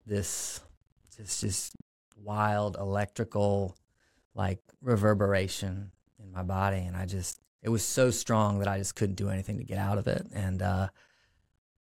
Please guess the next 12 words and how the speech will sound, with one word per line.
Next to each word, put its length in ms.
you 100
know, 140
I 120
was 120
just 240
there 340
in, 180
in 160
the 80
water, 320
face 280
down, 360